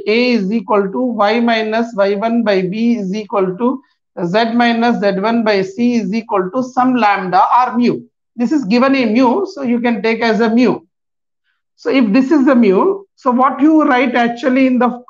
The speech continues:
uh, form here, X is equal to how you write here, X is equal to A mu times of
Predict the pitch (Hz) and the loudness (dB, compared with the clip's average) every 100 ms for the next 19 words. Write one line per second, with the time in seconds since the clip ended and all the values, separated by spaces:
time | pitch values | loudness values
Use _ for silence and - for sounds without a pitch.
0 | - 196 180 170 220 214 247 220 220 240 | -2 0 0 0 0 2 2 2 2 -2
1 | - _ _ _ 233 240 330 302 311 330 | -10 _ _ _ -4 0 0 2 2 0
2 | 311 294 247 254 262 226 214 214 226 233 | 0 2 2 2 2 2 2 2 0 -2
3 | 220 214 277 220 254 247 202 190 247 285 | -4 -4 -6 -2 -2 0 0 0 -2 -6
4 | - 208 240 262 247 247 254 - 214 214 | -6 0 2 4 2 2 0 -2 0 0
5 | 233 - 196 202 | -2 -2 0 2